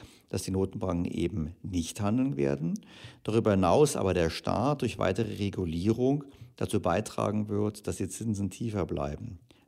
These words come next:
Beispiel, schon heute müssen Lebensversicherungen überwiegend in Anleihen anlegen.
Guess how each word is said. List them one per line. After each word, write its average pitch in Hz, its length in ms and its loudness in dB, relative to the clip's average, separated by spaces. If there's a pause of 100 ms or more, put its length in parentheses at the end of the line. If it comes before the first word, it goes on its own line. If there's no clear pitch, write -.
Beispiel, 123 640 0 (340)
schon 104 220 0
heute 113 320 6
müssen 117 280 2
Lebensversicherungen 104 840 0
überwiegend 92 520 0
in 82 100 -4
Anleihen 80 560 0
anlegen. 87 680 -2